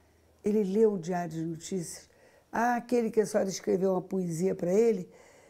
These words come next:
ele não comprava esse jornal, mas mandou eu comprar e disse, hoje de manhã, disse, 'Olha só, minha filha que escreveu pra mim.'"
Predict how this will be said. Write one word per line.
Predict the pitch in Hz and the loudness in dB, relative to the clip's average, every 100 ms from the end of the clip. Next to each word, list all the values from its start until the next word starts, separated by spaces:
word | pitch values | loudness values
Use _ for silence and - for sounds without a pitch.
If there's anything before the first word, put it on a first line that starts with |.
| _ | _
ele | - 240 262 | -4 0 0
não | 262 | 0
comprava | - 233 240 226 | 0 0 2 0
esse | 214 | 0
jornal, | 247 226 220 | 0 2 2
mas | 226 | 0
mandou | 220 220 220 | 0 2 0
eu | |
comprar | 214 214 196 233 | 2 -2 2 2
e | 254 | 2
disse, | 214 214 175 - _ _ - _ | 0 -4 -6 -12 _ _ -20 _
hoje | 214 202 | 0 2
de | 214 | 0
manhã, | 202 202 220 | 0 0 0
disse, | 196 - | -2 -2
'Olha | 294 262 | -2 0
só, | 180 - | -2 -2
minha | 175 175 | -2 -2
filha | 160 - 269 247 | -6 -4 -2 0
que | 220 - | -2 -4
escreveu | - - - - | -8 -6 -4 -6
pra | - - | -8 -12
mim.'" | - - 220 185 | -12 -10 -10 -12